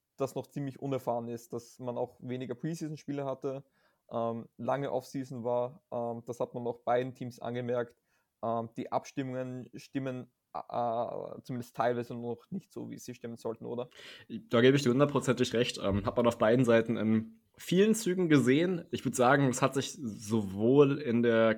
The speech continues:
Speaker 2: Cowboys Defense als auch in der Bucks Offense gezeigt. Äh,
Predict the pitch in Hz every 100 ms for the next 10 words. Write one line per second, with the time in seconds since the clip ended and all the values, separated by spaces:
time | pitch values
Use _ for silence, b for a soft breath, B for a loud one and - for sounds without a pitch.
0 | - - 123 113 113 113 131 143 147 127
1 | 117 120 120 110 110 117 - 127 120 101
2 | 107 - 104 117 - B B B B -
3 | 104 107 107